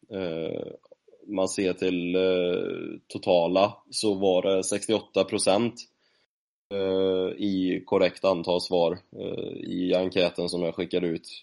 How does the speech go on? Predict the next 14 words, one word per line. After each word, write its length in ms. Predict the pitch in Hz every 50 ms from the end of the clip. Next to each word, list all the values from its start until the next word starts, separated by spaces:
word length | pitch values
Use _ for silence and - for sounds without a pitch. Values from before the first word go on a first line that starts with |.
| - 95
eh, 480 | 101 - 92 92 - - - - - -
vilket 460 | - 101 98 - - 107 98 - -
räknas 720 | 101 104 107 98 95 - - 107 113 113 - - 95 - -
som, 360 | - 104 98 98 98 95 95
eh, 180 | 95 95 95
bra 600 | 90 90 101 101 95 92 104 110 113 104 - - _ _ _ _ _ _ _ _ _ _ _
om 60 | -
man 60 | 92 90
ser 160 | - 92 85
till 320 | - 90 90 87 85 85 82
bedömningskriterierna 1000 | 87 90 95 90 87 85 82 - 95 87 - 95 87 87 82 85 90 92 101 101
som 140 | 98 98 92
jag 140 | 90 85 87
använde, 480 | 87 82 78 78 76 78 80 78 78